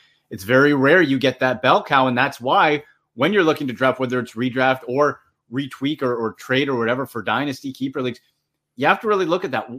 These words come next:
What's your team build strategy? If you don't have one of those rare bell cows, okay, well, then you have to make sure you're nailing the wide receiver and you have that depth as far as, um, you know, those one, two kind of combo punches that can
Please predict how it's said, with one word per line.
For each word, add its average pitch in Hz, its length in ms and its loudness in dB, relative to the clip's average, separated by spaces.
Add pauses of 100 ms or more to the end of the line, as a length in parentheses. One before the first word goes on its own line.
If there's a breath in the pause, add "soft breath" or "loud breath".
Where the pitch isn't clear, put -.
What's 226 280 0
your 226 140 -4
team 196 380 -10
build 147 280 -2
strategy? 131 680 -4
If 131 140 -8
you 156 100 -6
don't 180 280 4
have 156 200 0
one 139 140 -2
of 127 60 -6
those 120 200 -4
rare 113 220 -2
bell 92 260 -4
cows, 90 460 -14
okay, 190 380 -2 (400)
well, 147 300 -4 (340)
then 156 180 -2
you 151 60 -2
have 160 200 0
to 156 60 -8
make 143 200 -4
sure 143 360 -4
you're 120 320 -2 (380)
nailing 139 400 0
the 131 60 -2
wide 120 240 -2
receiver 95 600 -12 (340)
and 131 340 2
you 117 100 -4
have 110 240 -2
that 104 260 -2
depth 110 280 -2
as 101 300 -4
far 101 240 -4
as, 101 180 -8
um, 98 180 -8 (240)
you 131 100 -6
know, 110 80 -4
those 98 200 -8
one, 110 220 -2
two 120 220 -8
kind 117 220 -4
of 95 80 -8
combo 110 340 -4
punches 120 400 -10
that 95 160 -8
can 95 180 -12